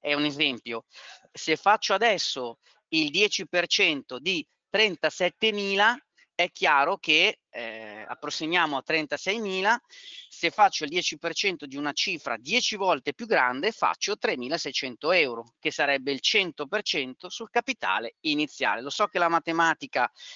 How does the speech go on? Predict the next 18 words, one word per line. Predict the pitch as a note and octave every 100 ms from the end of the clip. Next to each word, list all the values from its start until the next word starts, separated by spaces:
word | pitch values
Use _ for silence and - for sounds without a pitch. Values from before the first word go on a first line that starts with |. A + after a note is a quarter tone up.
| -
è | D3
difficile | D#3 - G#3+ - D3 C#3+
per | F3
alcuni, | A3+ - E3+ F#3
ma | G3+
questi | - D3 F3+
sono | - D3+ F3
conti | D#3 D3+ D3 F3 F3+ - _
semplici | - - F3 D#3 E3 D#3+ F#3 F3+ _ _ _
della... | C#3+ E3+ D#3+ D#3 D#3 -
Eh, | - D3+ D3+ - _ _ _ _ _ _ _ -
serva, | - F3 C#3 C3+ F3+ A3+
che | -
sostanzialmente, | C#3 C#3 - D3+ G3+ G3 D3+ C3+ - F3 F#3 - - _
ehm, | - C#3 C3+ C3 B2 B2 B2 A#2+ A#2+ A#2+ A#2 A2 G#2+ G#2+ G#2
possono | - D#3+ E3 D#3
fare | - C#3+
tutti. | C3+ A#2 A2+ -